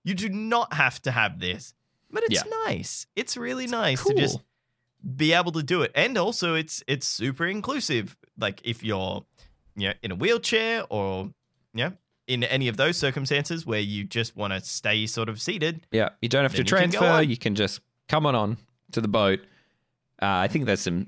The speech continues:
Speaker 2: seats for anyone who needs to just sit back and chill. You can lean against the railing. That's what I will usually do, lean against the railing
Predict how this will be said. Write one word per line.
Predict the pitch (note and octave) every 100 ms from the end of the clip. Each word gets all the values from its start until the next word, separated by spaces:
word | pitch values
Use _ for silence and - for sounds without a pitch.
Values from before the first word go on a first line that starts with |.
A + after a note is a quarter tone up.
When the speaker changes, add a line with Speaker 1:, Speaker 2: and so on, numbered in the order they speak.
| -
Speaker 2:
seats | - F3 F3+ -
for | -
anyone | C3+ B2+ B2+
who | C3
needs | A2+ A2 -
to | -
just | F#2 A2 -
sit | C#3+ -
back | C#3 B2+ B2
and | A2+
chill. | E3+ D#3+ D3+
You |
can | A2 A2+
lean | A#2+ B2+
against | A#2 A2 -
the | G#2+
railing. | A#2+ C3+ C#3 C3+
That's | C3 C#3+
what | A2
I | G#2
will | A2 A2+
usually | A2 A2 G#2+
do, | G2+ A#2 A2+ A2+ -
lean | A#2+ A#2
against | A#2 A2+ B2
the | G#2+
railing | F#2 F#2+ A2 A#2+ A2